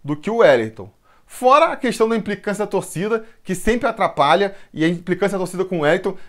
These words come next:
já tá lá em níveis máximos. Então, eu quero confiar que o bom senso vai prevalecer aqui e que o Zé Ricardo vai escalar o Andrei pra essa posição aí. Temos também uma volta muito importante pro time hoje, que é o Wagner, jogando ali na articulação da equipe, né? O Wagner pra ser esse meia de ligação que distribui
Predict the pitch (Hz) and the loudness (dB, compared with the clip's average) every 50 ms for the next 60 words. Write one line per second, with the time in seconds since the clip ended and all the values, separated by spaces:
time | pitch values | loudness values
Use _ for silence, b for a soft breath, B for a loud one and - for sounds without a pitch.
0 | B - 147 196 196 202 - 208 185 156 156 180 196 196 b b - 175 170 175 | B 0 2 2 2 4 4 2 4 4 4 2 0 -2 b b -6 -4 -2 -2
1 | 196 202 226 226 170 151 147 147 156 170 175 170 - - - 131 110 104 101 95 | 0 0 -2 -2 -2 -4 -4 -2 0 -2 -2 -2 -4 -10 -12 -12 -12 -10 -10 -10
2 | 92 123 139 135 - 160 185 202 196 B B 135 117 - - 202 214 214 214 214 | -10 -10 -12 -4 -2 0 0 0 -2 B B -8 -8 4 6 6 6 8 6 2
3 | 196 - 202 196 202 214 190 190 196 175 175 - 208 208 202 190 147 147 185 226 | 2 2 0 0 2 0 -2 -2 -2 -4 -4 -6 -8 -6 -6 -4 2 2 2 2
4 | 233 - 220 180 156 180 185 180 160 - - 170 143 131 - - 151 170 214 247 | 2 2 0 4 4 4 2 2 0 -2 -2 -2 -2 -2 -2 -4 -6 -6 -6 -6
5 | b b b b 135 - 165 156 180 190 175 175 180 180 180 185 185 - - 175 | b b b b -10 -6 0 2 4 4 4 2 2 0 0 0 -4 0 2 2
6 | 180 202 214 233 254 233 156 139 143 165 220 226 226 - - - - 175 180 - | 2 4 2 0 -2 0 0 2 4 4 4 2 -2 -10 -14 -2 -2 -2 0 0
7 | 208 - - 196 202 196 202 185 - 196 214 240 214 147 104 92 113 _ _ _ | -2 -2 0 0 0 0 -2 -4 -4 -4 -2 -2 -2 -2 -4 -6 -12 _ _ _
8 | _ - - 247 302 311 277 220 - 262 240 233 233 226 214 196 214 214 214 196 | _ -2 0 2 2 2 0 0 0 0 0 2 0 0 2 2 2 2 2 -2
9 | 190 240 254 247 226 - - 202 175 - 202 196 196 - - 185 - - 180 185 | -2 -2 -4 -6 -6 2 2 2 2 2 0 -2 -2 -4 -8 -8 -4 -4 -4 0
10 | 175 160 165 196 208 190 170 - 196 196 185 143 139 165 185 226 226 196 180 139 | 4 6 6 6 4 4 0 0 2 2 2 2 2 2 2 2 2 0 -2 -4
11 | 117 - - b b b b b - 135 156 143 139 180 190 175 160 143 170 202 | -4 -6 -8 b b b b b -2 -2 0 0 2 2 4 4 4 4 2 2
12 | 185 180 151 - - 165 - - 190 185 147 - - - 190 208 202 170 143 143 | 2 0 0 0 -8 -12 -2 2 2 4 4 2 0 -4 -2 0 2 0 0 0
13 | - 180 220 226 - 180 165 170 175 175 175 - - 143 120 113 147 185 214 208 | -2 -4 -4 -4 -4 -6 -4 -4 -4 -4 -6 -8 -6 -6 0 4 6 6 6 6
14 | 175 156 147 - 147 143 170 175 175 - 185 165 147 151 185 214 226 196 147 170 | 4 0 -2 -4 -6 -4 -4 -4 -4 -4 -4 -4 -2 0 2 4 4 4 4 2
15 | 165 165 160 143 131 - - 165 175 175 160 135 151 - - 165 151 110 101 143 | 0 2 2 2 0 0 -4 -4 -4 -4 -8 -10 -10 -8 -6 -6 -6 -4 -2 -2
16 | 208 220 175 | 0 0 0